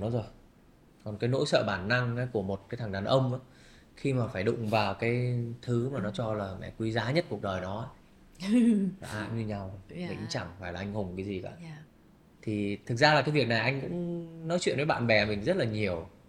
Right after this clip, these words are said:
Speaker 1: Ai mà theo dõi Facebook anh ấy, thì thấy là anh với bạn bè anh chém gió rồi mà, mà trêu nhau liên tục trên Facebook là bình thường.
Speaker 2: Ừ.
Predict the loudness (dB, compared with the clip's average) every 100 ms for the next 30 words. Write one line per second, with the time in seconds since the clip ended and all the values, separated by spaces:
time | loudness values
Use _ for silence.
0 | -8 2 4 6 4 2 4 2 2 0
1 | 0 4 4 4 0 -4 -6 -20 -20 -4
2 | 2 4 6 8 6 4 4 2 2 2
3 | 2 2 2 4 2 0 -2 0 0 4
4 | 6 6 6 4 0 -2 -4 -4 -4 -6
5 | -12 -16 -20 -20 -12 -4 4 6 6 6
6 | 6 6 4 4 4 4 2 2 0 0
7 | 0 -2 0 -2 -2 -2 -2 -2 -8